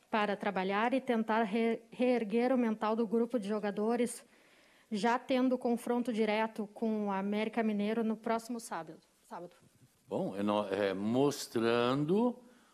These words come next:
Speaker 2: o que é que nós temos que fazer para que tenhamos uma situação mais, é, equilibrada durante o jogo,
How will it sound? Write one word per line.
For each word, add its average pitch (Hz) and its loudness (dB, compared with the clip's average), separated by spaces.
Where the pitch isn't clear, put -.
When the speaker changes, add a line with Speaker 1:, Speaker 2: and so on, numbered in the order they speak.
Speaker 2:
o 104 -6
que 113 0
é 170 0
que 165 -8
nós 143 -2
temos 120 -6
que 117 -8
fazer 107 0
para 101 -6
que - -14
tenhamos 110 -2
uma 104 -2
situação - -6
mais, 113 0
é, 98 0
equilibrada 120 4
durante 113 0
o 110 0
jogo, 143 0